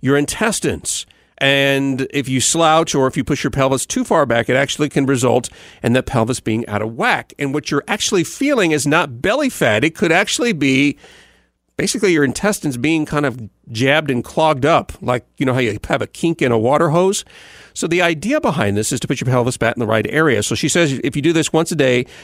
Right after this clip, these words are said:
you'll notice a difference in a month. And the idea is to take a hand towel and roll it into a cylinder. Use, like, some rubber bands or something to, uh, to keep it stay put.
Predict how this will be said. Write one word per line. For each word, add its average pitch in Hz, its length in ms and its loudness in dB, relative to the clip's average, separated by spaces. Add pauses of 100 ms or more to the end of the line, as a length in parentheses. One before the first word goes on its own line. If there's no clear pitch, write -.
you'll 139 120 4
notice 135 240 4
a 139 60 0
difference 117 300 0
in 113 100 2
a 110 40 2
month. 117 280 2 (240)
And 107 100 -2
the 113 60 4
idea 120 260 2
is 147 80 -2
to - 80 -10
take 135 160 -2
a 131 60 -4
hand 180 340 0
towel 110 460 0
and 123 160 -2
roll 131 160 2
it 143 80 0
into 156 260 0
a 226 60 2
cylinder. 123 500 2 (360)
Use, 123 260 0
like, 139 160 2
some 127 160 0
rubber 123 160 0
bands 120 280 2
or 107 40 -4
something 113 340 0
to, 110 300 2
uh, 113 60 2
to 113 160 -2
keep 123 160 0
it 117 80 -2
stay 113 240 0
put. - 340 -2